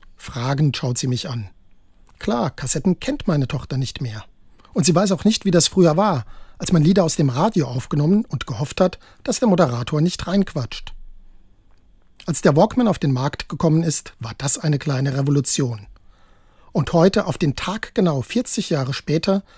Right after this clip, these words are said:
kommt die Musik aus dem Handy. Niemand schlägt sich mehr mit Walkmans oder Discmans rum. Streaming ist angesagt. In solchen Situationen wie der mit meiner Tochter, dem Walkman und mir, merke ich immer, wie es ist, alt zu werden.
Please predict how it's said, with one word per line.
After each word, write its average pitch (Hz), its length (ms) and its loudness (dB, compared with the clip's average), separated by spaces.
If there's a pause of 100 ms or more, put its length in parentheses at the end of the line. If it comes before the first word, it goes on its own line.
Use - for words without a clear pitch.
(260)
kommt - 320 2
die 254 40 2
Musik 190 300 2
aus 156 160 -2
dem 185 120 4
Handy. 120 360 2 (440)
Niemand 147 320 6
schlägt 135 280 -2
sich - 160 -4
mehr 123 140 -2
mit 120 180 -4
Walkmans 135 480 0
oder 123 160 -4
Discmans 143 520 0
rum. 101 180 -8 (420)
Streaming 214 580 4
ist - 180 -10
angesagt. 117 680 -6 (840)
In 160 80 0
solchen 180 360 4
Situationen 160 840 2
wie 135 80 0
der 143 220 0
mit 151 180 0
meiner 120 240 -4
Tochter, - 440 -4
dem 120 260 -4
Walkman 139 460 -2
und - 240 -8
mir, 175 340 4
merke 185 280 0
ich - 200 -4
immer, 165 260 4
wie 131 140 0
es - 100 0
ist, - 300 -4 (160)
alt 120 240 -2
zu - 300 -6
werden. 107 380 -8